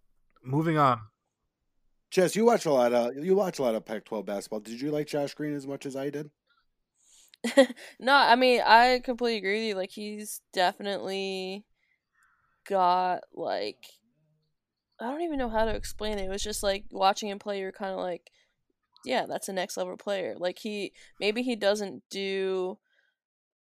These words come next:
Speaker 3: s-, one thing, like, amazing. Like you were saying, like, Haliburton, you know his three-point shooting is gonna translate, but he seemed like a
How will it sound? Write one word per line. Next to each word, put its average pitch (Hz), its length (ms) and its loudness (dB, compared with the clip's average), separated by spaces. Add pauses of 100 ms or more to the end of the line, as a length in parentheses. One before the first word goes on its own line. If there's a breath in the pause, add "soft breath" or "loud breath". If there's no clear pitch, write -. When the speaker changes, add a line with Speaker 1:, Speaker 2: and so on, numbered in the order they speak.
(120)
Speaker 3:
s-, - 100 -10
one 190 420 2
thing, 185 340 -2
like, 135 360 -6 (120)
amazing. 180 840 -2 (160)
Like 185 160 -8
you 190 80 -4
were 190 60 -2
saying, 180 300 0
like, 160 160 -4 (200)
Haliburton, 175 640 0
you 175 100 -8
know 170 300 -2
his 175 260 -6 (540)
three-point 180 380 -6
shooting 175 240 -10
is 208 100 -14
gonna 180 180 -10
translate, 233 580 -6 (100)
but 190 300 2 (380 loud breath)
he 220 120 -8
seemed 226 440 -2
like 220 220 -2
a 185 640 2